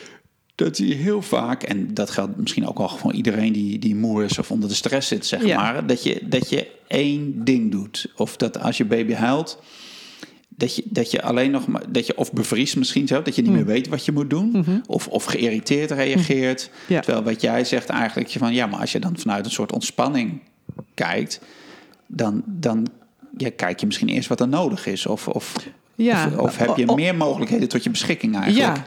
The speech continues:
Speaker 2: da-, dat is
Speaker 1: Ja.
Speaker 2: het belangrijke. Je, je, eh, kijk, in de geneeskunde, eh, als je een diagnose moet stellen, dan moet je eigenlijk altijd een differentiaaldiagnose stellen. Want je kunt nooit in één keer weten wat het is. Dus je zegt van, nou,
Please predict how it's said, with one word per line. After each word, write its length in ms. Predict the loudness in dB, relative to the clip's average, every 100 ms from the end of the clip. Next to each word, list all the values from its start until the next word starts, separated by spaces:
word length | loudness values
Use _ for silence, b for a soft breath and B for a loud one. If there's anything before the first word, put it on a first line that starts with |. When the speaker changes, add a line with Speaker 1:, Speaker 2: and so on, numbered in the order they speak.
| 0
Speaker 2:
da-, 160 | 0 2
dat 220 | 2 4
is 80 | 4
Speaker 1:
Ja. 100 | 4
Speaker 2:
het 100 | 4
belangrijke. 640 | 2 4 4 2 2 2 2
Je, 180 | 2 0
je, 180 | 0 0 2
eh, 280 | 4 4 2 B B B
kijk, 240 | 0 0
in 120 | 2 2
de 60 |
geneeskunde, 880 | 2 4 4 2 2 2 4 2 0 0
eh, 440 | 0 2 2 2
als 180 | 0 2
je 80 | 0
een 100 | 2
diagnose 480 | 0 2 2 2
moet 180 | 0 0
stellen, 360 | 0 2 2 2
dan 100 | 2
moet 140 | 2
je 60 | 2
eigenlijk 280 | 0 2 2
altijd 240 | 2 2
een 100 | 2
differentiaaldiagnose 1200 | 2 2 0 0 2 2 4 2 2 0 0 -2
stellen. 400 | -2 0 0 0
Want 160 | -2 -4
je 80 |
kunt 220 | -2 0 2
nooit 280 | 2 2
in 120 | 2 2
één 140 | 2
keer 180 | 2 2
weten 300 | 2 2 0
wat 180 | 0 0
het 140 | 0
is. 260 | 0 0 0
Dus 220 | 0 2
je 120 | 0
zegt 320 | 2 0 0
van, 140 | 0 2
nou, 200 | 2